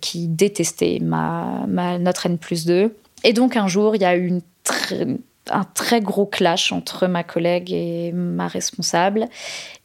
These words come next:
Et, euh, et donc, je retrouve ma, resp-, ma collègue en pleurs, euh, dans le bureau. Et, euh, et voilà, moi, j'avais entendu, euh, des...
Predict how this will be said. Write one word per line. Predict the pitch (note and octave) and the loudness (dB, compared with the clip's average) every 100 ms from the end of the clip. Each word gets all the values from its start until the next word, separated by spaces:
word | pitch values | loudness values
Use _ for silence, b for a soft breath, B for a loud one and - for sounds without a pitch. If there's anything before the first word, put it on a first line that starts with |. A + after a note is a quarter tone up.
| F#3+ | 4
Et, | A3 A#3+ C4 B3+ - | 6 6 4 2 2
euh, | F3+ E3+ E3+ E3 E3+ F2 - - - - - | 2 2 2 2 0 -2 -4 -4 -6 -8 -8
et | - F3+ | -2 0
donc, | F#3+ | 0
je | E3+ | 0
retrouve | F3 E3 F3+ E3+ - G#3 F#3+ F3+ | -2 0 -2 -2 -4 -2 0 -2
ma, | E3 | -4
resp-, | E3+ - - | -6 -10 -6
ma | F3 D#3+ D#3 D#3+ | -2 0 0 -2
collègue | - F3 F3 | 0 0 0
en | D#3+ | -4
pleurs, | D#3+ F3+ F3+ F3+ F#3 F3+ | -4 0 2 4 0 -2
euh, | D#3+ D#3+ D#3+ | -4 -4 -4
dans | E3 E3+ | -4 -6
le | F3 | -8
bureau. | - - G3 A3 A#3 B3 B B B B B - | -8 0 4 6 4 2 B B B B B 0
Et, | F#3 F#3 E3+ | 4 4 4
euh, | E3 D#3+ E3 D#3+ D#3+ D3+ D#3 | 2 0 0 0 -2 -2 -4
et | F2 E3 | -4 0
voilà, | F#3+ A#3+ G#3 | 4 4 2
moi, | F3 | 0
j'avais | F3 E3 E3+ | 0 -2 0
entendu, | E3+ E3 F3 E3+ E3+ F#3+ F#3+ F#3+ | -2 -4 -4 -4 -2 0 0 0
euh, | E3 D#3+ | 0 -2
des... | D#3+ D#3 E3 - - | -2 -2 -2 -2 -6